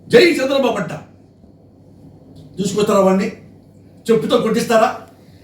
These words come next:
ఎంత ఏదో పని చేసినందుకు, ఎంతమందిని చంపినందుకు. ఎవరు అనుకున్నావు? ఆడేది ఒకడు, ఆడించేది ఒకడు. వీడు ఆడేవాడు, ఆడించేవాడు. మీ, మీ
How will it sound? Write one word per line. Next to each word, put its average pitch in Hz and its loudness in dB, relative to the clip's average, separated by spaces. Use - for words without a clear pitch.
ఎంత 240 -2
ఏదో 240 2
పని 247 2
చేసినందుకు, 233 -4
ఎంతమందిని 240 2
చంపినందుకు. 240 -2
ఎవరు 226 4
అనుకున్నావు? 254 0
ఆడేది 277 6
ఒకడు, 247 -2
ఆడించేది 247 0
ఒకడు. 233 0
వీడు 285 2
ఆడేవాడు, 302 4
ఆడించేవాడు. 226 0
మీ, 214 0
మీ 233 4